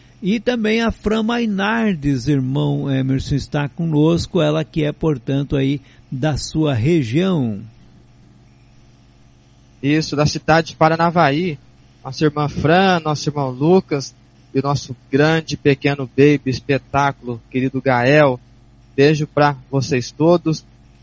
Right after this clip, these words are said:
Speaker 2: E a irmã Creuza, que você mencionou há pouco, se eu não estou equivocado,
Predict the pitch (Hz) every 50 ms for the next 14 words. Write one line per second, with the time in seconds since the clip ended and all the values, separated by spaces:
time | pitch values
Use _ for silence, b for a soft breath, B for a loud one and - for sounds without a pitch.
0 | _ - - 131 139 139 147 160 175 175 - 175 185 214 208 196 202 - 180 180
1 | 165 - 175 165 165 165 - - 160 156 156 156 147 - - 160 175 190 - -
2 | - - - 185 175 180 175 175 185 208 220 226 220 - - - - 165 156 156
3 | 151 151 - - _ - - - _ - - 143 180 214 214 _ - 175 160 147
4 | 156 160 151 - - 147 147 156 180 175 208